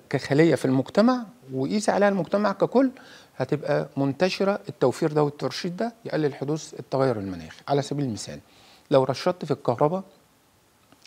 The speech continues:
لما تيجي تستخدمي الغسالة الفول أوتوماتيك مثلًا، أنا دلوقتي،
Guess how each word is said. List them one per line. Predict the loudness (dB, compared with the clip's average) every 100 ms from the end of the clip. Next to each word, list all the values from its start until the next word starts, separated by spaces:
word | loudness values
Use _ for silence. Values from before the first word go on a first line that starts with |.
| _
لما | -10 -6
تيجي | -4
تستخدمي | -4 -4 -6 -2 -2 -2 -4
الغسالة | -6 0 0
الفول | 2 0
أوتوماتيك | -2 -2 -2 0
مثلًا، | -2 0 0 -2 -6 -20 -20 -20 -20 -20 _ 0
أنا | 0
دلوقتي، | 0 0 0 0 -6